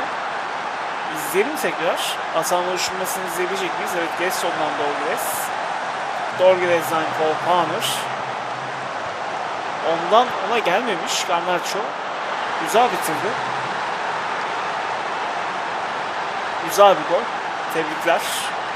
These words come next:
Oyuncuda hiçbir şey demeyeceğim bu arada. Hücum ağırlıklı oynuyoruz yine. Niye bilmiyorum. Hücum ağırlıklı oynamaya devam. Bozmayalım. Bu şekilde devam edelim bakalım. Garnacho, Pellegrino. Bazı maçlarda bu sistemi de deneyeceğiz. Diomande,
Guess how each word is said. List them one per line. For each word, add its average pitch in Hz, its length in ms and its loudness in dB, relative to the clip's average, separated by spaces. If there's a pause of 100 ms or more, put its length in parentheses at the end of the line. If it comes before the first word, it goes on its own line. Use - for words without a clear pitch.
(520)
Oyuncuda 190 320 0
hiçbir - 220 0
şey 226 180 0
demeyeceğim 180 460 0
bu 156 40 2
arada. 160 160 2
Hücum 185 260 0
ağırlıklı 190 320 4
oynuyoruz 151 460 2
yine. 202 160 2 (220)
Niye 175 140 0
bilmiyorum. 170 400 -2 (680)
Hücum 233 260 0
ağırlıklı 202 260 4
oynamaya 190 280 4
devam. 170 240 6
Bozmayalım. 165 520 0 (240)
Bu 226 60 -2
şekilde - 280 -2
devam 185 240 8
edelim 147 300 -2 (100)
bakalım. 196 200 -4 (1040)
Garnacho, 156 600 2 (400)
Pellegrino. 156 640 -2 (800)
Bazı 185 260 8
maçlarda 175 460 2
bu 196 60 -4
sistemi 185 380 -4
de 160 140 -4
deneyeceğiz. 151 720 -4 (680)
Diomande, 160 720 0